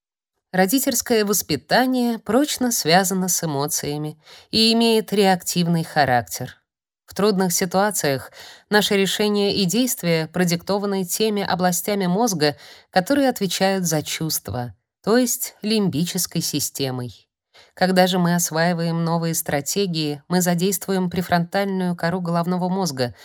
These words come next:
ту область, которая отвечает за согласование мыслей и действий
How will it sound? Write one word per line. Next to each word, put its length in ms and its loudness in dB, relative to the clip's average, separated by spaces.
ту 120 -2
область, 680 0
которая 360 0
отвечает 520 -2
за 80 0
согласование 800 0
мыслей 420 -2
и 320 -2
действий 680 -4